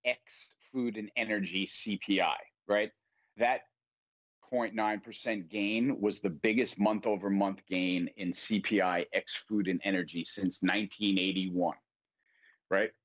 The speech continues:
So what happened when that, uh, headline number hits the tape now, this is the first headline, the whiff of real headline inflation that we're getting in the C P I data.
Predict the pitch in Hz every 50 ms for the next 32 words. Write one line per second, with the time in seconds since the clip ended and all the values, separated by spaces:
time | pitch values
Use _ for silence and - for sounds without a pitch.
0 | _ _ _ _ _ _ _ _ - - - 131 117 85 76 _ 98 110 107 -
1 | - 139 139 139 - 139 117 110 101 _ _ _ _ _ _ 104 113 107 104 101
2 | 95 110 117 - - _ _ - 98 _ _ _ _ _ - 95 98 90 90 87
3 | 78 - - - 147 147 - 135 135 127 127 123 117 110 110 110 104 107 95 90
4 | 123 120 - - - - - - - 123 113 117 - 98 92 85 80 87 98 87
5 | 98 101 - - 92 - - 98 - - - - 160 170 165 165 - - - -
6 | - 147 143 127 113 123 120 120 113 107 104 - 98 107 98 95 113 120 107 -
7 | - - 90 98 90 90 98 110 110 110 107 - - 123 120 104 104 104 101 101
8 | 101 95 90 - _ - 110 104 98 - - 92 90 95 92 - 92 90 85 -
9 | 98 92 92 90 90 87 90 87 - - - 92 - - - 117 120 120 107 92
10 | 85 73 65 -